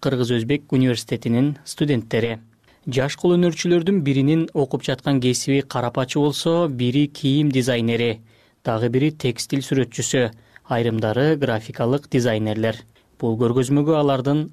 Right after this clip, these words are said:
ар кыл багыттагы сегиз эмгеги коюлган. Көргөзмөнүн өзгөчөлүгү мындагы эмгектердин баары кыргыздын түптүү түшүнүктөрүнө арналган экен. Маселен, бата берүү,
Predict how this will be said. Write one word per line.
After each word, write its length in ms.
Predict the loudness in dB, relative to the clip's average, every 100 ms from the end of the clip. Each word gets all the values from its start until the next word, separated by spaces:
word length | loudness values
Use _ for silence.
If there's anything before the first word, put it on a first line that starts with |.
| -8
ар 280 | -6 -6
кыл 200 | -2 0 0
багыттагы 720 | 0 -4 -4 -2 2 2 2
сегиз 460 | 0 0 0 0 0
эмгеги 380 | 0 0 -2 -4
коюлган. 480 | -2 -2 -2 -4 -6 _ -2
Көргөзмөнүн 640 | 2 2 2 2 4 4
өзгөчөлүгү 600 | 2 0 2 2 2 2 2
мындагы 460 | 2 2 0 2
эмгектердин 600 | 2 2 0 -2 0 0 2
баары 400 | 2 2 0 -2
кыргыздын 600 | -2 -2 -2 0 0 0
түптүү 400 | -4 -6 -2 -2 -2
түшүнүктөрүнө 800 | -4 -2 -2 0 0 2 2 2
арналган 460 | 2 0 0 0 -2
экен. 240 | -2 -6 -8 -18 _ _ _
Маселен, 500 | -6 -2 0 2 2 2
бата 240 | 0 0
берүү, 460 | 0 2 2 2